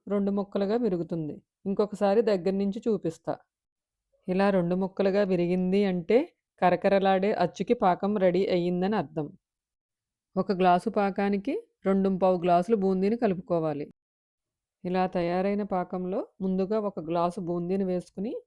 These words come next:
బాగా కలుపుకుని అది బాగా కలిసాక మరొక గ్లాసును వేసుకుని బాగా కలుపుకోవాలి. మిగతా పావు గ్లాసు బూందీని వేసుకుని ఈ బూందీకంతా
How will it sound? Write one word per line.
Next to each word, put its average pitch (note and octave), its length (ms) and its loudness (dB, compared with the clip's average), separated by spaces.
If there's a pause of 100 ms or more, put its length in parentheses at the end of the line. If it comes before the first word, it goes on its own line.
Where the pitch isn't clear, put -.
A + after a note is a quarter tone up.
(240)
బాగా E3 360 0
కలుపుకుని G3 580 -4 (260)
అది F3+ 120 -2
బాగా F3 340 0
కలిసాక F#3+ 540 -4 (460)
మరొక F#3+ 240 0
గ్లాసును F3+ 460 2
వేసుకుని G3 520 -4 (280)
బాగా F3+ 280 4
కలుపుకోవాలి. D#3+ 800 -2 (800)
మిగతా F3+ 340 -2
పావు F#3 360 0
గ్లాసు G3 260 0
బూందీని G3 520 0
వేసుకుని F#3+ 520 -2 (420)
ఈ G3+ 120 2
బూందీకంతా G3+ 920 0